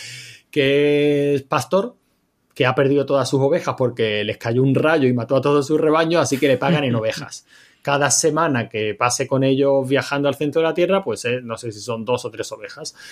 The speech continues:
Speaker 1: En un momento determinado de la película le preguntan a Fran Braña, "Bueno, ¿qué hacemos? ¿Continuamos o nos volvemos?" Y Fran Braña dice, "Continuar, es ovejas, continuamos." <laughs> Y, y, bueno, tiene, tenemos unas escenas muy similares, se van desarrollando la,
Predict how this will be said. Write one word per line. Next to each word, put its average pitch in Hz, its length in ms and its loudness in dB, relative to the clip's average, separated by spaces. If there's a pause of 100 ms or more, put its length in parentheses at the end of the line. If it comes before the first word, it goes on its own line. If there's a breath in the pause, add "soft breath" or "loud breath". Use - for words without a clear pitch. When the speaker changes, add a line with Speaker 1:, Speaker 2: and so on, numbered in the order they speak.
(100)
Speaker 1:
En 117 100 -6
un 120 60 0
momento 131 420 0
determinado 131 640 0
de 135 60 2
la 131 100 2
película 147 520 0
le 117 220 0
preguntan 110 440 -8
a 117 60 -4
Fran 117 180 -6
Braña, 127 260 -2
"Bueno, 139 200 -2
¿qué 143 60 0
hacemos? 131 260 -4
¿Continuamos 131 600 2
o 170 40 0
nos 139 120 2
volvemos?" 123 400 2
Y 107 60 -4
Fran 113 240 -8
Braña 117 160 -6
dice, 110 260 -10 (200)
"Continuar, 113 680 -2
es 131 200 0
ovejas, 113 500 -8 (140)
continuamos." 127 800 0 (760 loud breath)
<laughs> - 240 0 (1120 loud breath)
Y, 131 880 2
y, 131 760 2
bueno, 185 260 0
tiene, 120 560 -2
tenemos 135 320 -2
unas 156 180 0
escenas 139 300 0
muy 139 220 2
similares, 165 760 0
se 110 100 -8
van 110 400 -6
desarrollando 120 760 0
la, 123 540 0